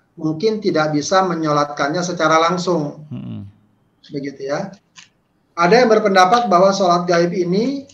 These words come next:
Speaker 1: hanya dilakukan kepada mereka yang diperkirakan di tempat tersebut tidak disolatkan.
Speaker 2: Oh.
Speaker 1: Ya. Kemudian ada juga yang berpendapat bahwa sholat gaib ini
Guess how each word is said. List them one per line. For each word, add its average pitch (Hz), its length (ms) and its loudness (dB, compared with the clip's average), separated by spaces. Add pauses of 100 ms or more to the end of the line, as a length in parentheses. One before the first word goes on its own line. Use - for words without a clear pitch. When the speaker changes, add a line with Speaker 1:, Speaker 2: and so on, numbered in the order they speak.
(140)
Speaker 1:
hanya 170 340 -2
dilakukan 175 880 0
kepada 151 880 -2
mereka 165 640 -2
yang 180 360 2
diperkirakan 175 1300 -4 (400)
di 185 260 2
tempat 180 500 0
tersebut 165 640 -4
tidak 180 300 0
disolatkan. 165 720 0 (220)
Speaker 2:
Oh. 123 840 -14 (1120)
Speaker 1:
Ya. 120 320 -18 (1000)
Kemudian 185 420 2
ada 220 240 4
juga 262 140 4
yang 240 100 6
berpendapat 226 560 2
bahwa 180 460 2
sholat 175 360 -2
gaib 175 320 -2
ini 180 540 -4